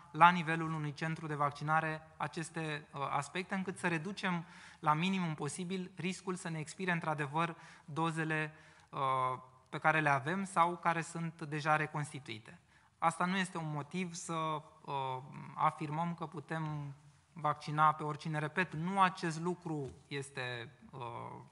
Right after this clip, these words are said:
este problema. Până la urmă, foarte bine că au vac-, au fost vaccinate respectivele persoane. Important este cum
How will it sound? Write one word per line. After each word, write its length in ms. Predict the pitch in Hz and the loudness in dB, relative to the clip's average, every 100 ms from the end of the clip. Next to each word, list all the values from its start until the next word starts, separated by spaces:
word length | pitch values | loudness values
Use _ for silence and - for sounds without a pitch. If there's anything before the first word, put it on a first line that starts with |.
| _ _ - - - - - | _ _ -20 -20 -20 -20 -16
este 300 | 131 135 156 | -10 -8 -8
problema. 420 | 143 143 139 180 | -6 -6 0 2
Până 160 | 175 170 | 2 2
la 80 | 170 | 2
urmă, 200 | 165 165 | 2 -2
foarte 340 | - 165 165 | 0 0 2
bine 220 | 170 175 | 0 0
că 80 | 175 | 2
au 80 | 156 | 2
vac-, 360 | 151 147 - - | 2 0 -6 -6
au 240 | 147 139 - _ _ | -6 -6 -14 _ _
fost 220 | - 190 196 | 0 4 6
vaccinate 500 | 170 - 156 151 156 | 4 2 0 0 -2
respectivele 580 | 147 147 131 156 160 139 | -6 -8 -6 -2 -2 -2
persoane. 600 | 139 120 160 180 202 226 - - - | -6 -4 -2 0 -2 -6 -14 -20 -8
Important 520 | 180 185 175 196 190 | -2 0 4 4 4
este 400 | 185 - 185 180 - | -4 -2 -2 -2 -4
cum 300 | 196 190 190 | -4 -2 -4